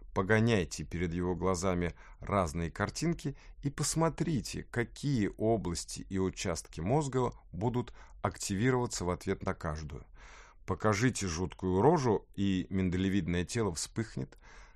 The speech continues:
Заставьте картинки воздействовать на подсознание, мигать с частотой тысячных доли секунды слишком быстро,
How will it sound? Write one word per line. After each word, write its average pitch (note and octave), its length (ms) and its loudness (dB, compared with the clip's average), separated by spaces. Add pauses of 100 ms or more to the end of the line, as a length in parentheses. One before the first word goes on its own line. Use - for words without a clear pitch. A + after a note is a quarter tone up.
(120)
Заставьте A#2 640 2
картинки C3+ 580 -2
воздействовать A2 720 2
на G#2 80 2
подсознание, A2+ 840 2 (440)
мигать G#2 680 0
с - 60 -8
частотой F#2+ 680 -2 (100)
тысячных E2 540 -4
доли D#2+ 220 -2
секунды D3+ 560 -4
слишком - 440 -2
быстро, A#2+ 440 -4